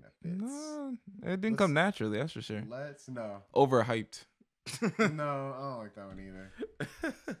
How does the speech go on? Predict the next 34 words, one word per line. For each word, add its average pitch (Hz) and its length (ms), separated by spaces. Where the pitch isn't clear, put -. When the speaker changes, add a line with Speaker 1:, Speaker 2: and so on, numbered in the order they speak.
Speaker 2:
<laughs> - 200
Speaker 1:
I 113 120
would 135 140
say 120 680
today 107 560
is 104 140
a 92 60
phrase 127 340
of 87 140
the 85 80
day. 73 420
Speaker 2:
Phrase, - 600
okay. 127 180
Speaker 1:
And 98 100
our 87 160
phrase 139 340
of 98 100
the 101 80
day 87 540
is 87 640
top 104 200
five, 80 120
top 85 200
five, - 160
top - 180
five, - 160
top - 180
five, - 160
top - 200
five. - 180
Speaker 2:
Nick, 151 220
drop 170 240
the 104 60
beat. 98 260